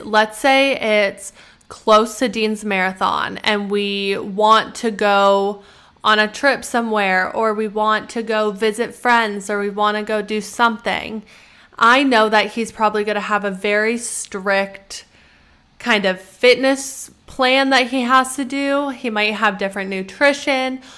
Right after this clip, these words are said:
all this stuff, and we will still be able to go on our vacation and he'll still be able to spend time with everyone, but he's going to have very different needs than most of us in that moment.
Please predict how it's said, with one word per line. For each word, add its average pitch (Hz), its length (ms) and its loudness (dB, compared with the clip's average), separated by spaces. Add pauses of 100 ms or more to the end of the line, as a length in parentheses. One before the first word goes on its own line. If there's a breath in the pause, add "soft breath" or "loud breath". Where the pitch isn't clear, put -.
(160 loud breath)
all 262 160 4
this 302 220 2
stuff, 214 360 0
and 226 160 -2
we 226 120 0
will 226 400 -2
still 240 420 2
be 269 160 -2
able 226 240 0
to 240 160 -4
go 196 220 -2
on 208 100 0
our 208 100 0
vacation 196 720 -6
and 226 160 -6
he'll 208 160 -4
still 208 360 -2
be 247 120 -2
able 233 140 -2
to 220 80 -2
spend 214 400 -2
time 190 400 -8
with 226 160 -6
everyone, 277 680 -4 (300 loud breath)
but 240 140 0
he's 254 240 0
going 233 240 0
to 262 40 0
have 220 380 2
very 208 240 4
different 208 400 -2
needs 233 540 0
than 214 200 0
most 208 360 2
of 196 100 2
us 190 300 2
in 196 220 -4
that 190 200 2
moment. 208 560 -4